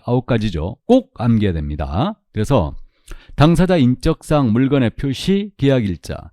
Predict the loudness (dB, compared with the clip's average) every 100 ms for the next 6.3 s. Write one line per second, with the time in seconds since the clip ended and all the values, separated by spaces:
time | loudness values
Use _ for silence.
0 | _ -2 0 0 2 0 2 2 0 -2
1 | -2 -2 -2 -6 -4 -4 -2 -2 -4 _
2 | _ 0 2 2 2 0 0 0 -4 -8
3 | -10 -6 0 2 2 2 2 0 -2 -4
4 | -4 -8 _ _ _ 2 4 6 2 -2
5 | -2 0 2 2 0 -2 -2 -4 -2 -2
6 | -4 -8